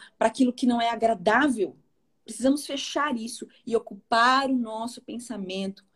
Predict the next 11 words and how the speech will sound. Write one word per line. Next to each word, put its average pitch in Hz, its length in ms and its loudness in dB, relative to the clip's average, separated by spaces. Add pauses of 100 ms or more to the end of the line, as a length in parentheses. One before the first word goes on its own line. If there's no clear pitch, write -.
(240)
com 196 160 -6
as 202 160 -6
verdades, 170 600 0
aquilo 196 280 -6
que - 100 -10
é 180 40 -6
amável, 165 480 -2
aquilo 185 200 -6
que 190 140 -10
é 196 40 -6
bom. 156 360 -6